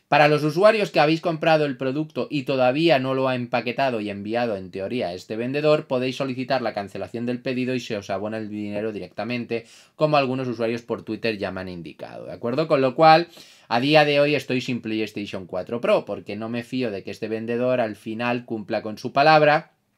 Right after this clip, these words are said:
y antes de tener cualquier otro problema, decido cancelarlo. Y de hecho, técnicamente estamos todos cubiertos porque Amazon ha, entre comillas, congelado esta cuenta, tiene el dinero, etcétera, etcétera, y por lo tanto nos lo va a devolver. Eso completamente garantizado. De hecho, aquí tengo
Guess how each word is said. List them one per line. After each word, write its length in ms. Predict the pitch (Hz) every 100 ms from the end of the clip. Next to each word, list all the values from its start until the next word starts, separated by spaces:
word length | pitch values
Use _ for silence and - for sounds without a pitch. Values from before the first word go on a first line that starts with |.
| _ - _
y 140 | 131 123
antes 340 | 123 113 87
de 80 | 87
tener 320 | 90 101 98
cualquier 400 | 90 85 - 101
otro 160 | 104 131
problema, 480 | 160 165 151 147 - - - -
decido 540 | 135 143 123 117 120
cancelarlo. 800 | 110 92 85 90 67 57 62 62
Y 120 | 120
de 180 | 113 110
hecho, 420 | 117 - 143 151 _ _
técnicamente 720 | 113 107 104 104 113 120 135
estamos 440 | 127 - 104 98 -
todos 240 | 95 98
cubiertos 720 | - 131 147 156 151 175 180 - - _
porque 280 | - 101 107
Amazon 480 | 107 113 120 123 120
ha, 240 | 107 117 _
entre 260 | 90 90
comillas, 380 | 80 87 95 85
congelado 500 | 90 80 90 85 92
esta 200 | 98 139
cuenta, 380 | 170 170 165 151
tiene 200 | 104 98
el 120 | 101
dinero, 540 | 117 131 139 139 143 -
etcétera, 380 | 101 - -
etcétera, 420 | 117 165 156 156 -
y 100 | 196
por 160 | 190
lo 120 | 165 143
tanto 280 | 131 127
nos 180 | 143 120
lo 120 | 101
va 120 | 95 104
a 40 |
devolver. 460 | 98 85 73 87 120
Eso 220 | 135 170
completamente 640 | 127 117 117 113 113 113
garantizado. 680 | 104 92 85 85 - 62 76
De 80 | 92
hecho, 160 | 107
aquí 160 | 95 95
tengo 340 | 107 113 120